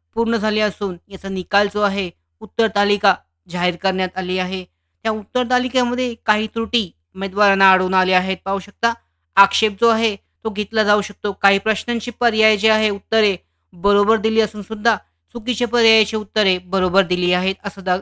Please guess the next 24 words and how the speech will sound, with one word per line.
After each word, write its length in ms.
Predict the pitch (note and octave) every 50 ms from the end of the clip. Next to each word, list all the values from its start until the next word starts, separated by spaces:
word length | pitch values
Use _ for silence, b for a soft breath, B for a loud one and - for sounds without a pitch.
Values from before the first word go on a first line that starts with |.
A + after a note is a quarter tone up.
| -
दर्शवण्यात 540 | - G#3+ G#3 G3+ F#3 - G#3 G3+ G3+ F#3+ F#3
आलेलं 260 | F#3+ F#3 F3+ F3+ F#3
आहे. 240 | F#3 F3+ F3 F#3+ G#3
म्हणजे 500 | G#3 - _ _ _ _ _ - G#3 A3
बरोबर 400 | G3+ F#3 G#3 G#3+ G#3+ A3 A#3 A#3+
उत्तर 260 | B3 A#3+ - _ C4
असून 240 | B3+ B3 A#3+ - B3
सुद्धा 340 | A3+ - B3 A#3 A#3+ B3 G3+ - - _ _ _ _ _ _
जो 80 | G#3+ G#3+ G#3 _ _
पर्याय 320 | A3 G3+ F#3+ F#3+ F#3+ G3
आहे 320 | G3+ G3+ G3+ G#3+ G#3+ F#3 D#3+ - _
बँकेकडून 720 | D#3+ D#3+ E3 D#3+ E3 D#3+ F#3+ F#3+ F#3 G3+ G3 G3 F#3 F3+
म्हणजेच 380 | F3+ F#3 F#3 F3+ F#3+ F3+ - _ _
वर्कवेल 460 | F#3+ F#3+ F#3+ F#3 F#3 - G3+ G#3 G#3
कंपनीकडून 680 | - A3 G3+ F#3+ - G#3+ G#3 G#3 - G#3+ G3+ G#3 G3+ F#3 - _ _ _ _ _ _
देण्यात 300 | E3+ E3+ F#3+ F#3 F#3+ F3
आलेला 280 | G3+ G3 G3+ G3+ G#3
पर्याय 460 | G3+ G3+ G#3+ G#3+ G#3 G#3 G#3 G3+ F#3 - - F#3 E3+
ग्रीन 240 | G3+ G#3+ G#3+ G#3+ G3
कलर 260 | A3 A3 G#3+ G#3+ A3
जो 140 | G3 F#3 A3
आहे 260 | G#3+ G#3+ A3 A3 G3
चुकीच्या 440 | - _ G#3 - - G#3+ - G#3+ G3+
पर्यायांसाठी 640 | - G#3+ G#3 G#3 G#3 G#3 G3+ - G3+ G3+ G3+ G3+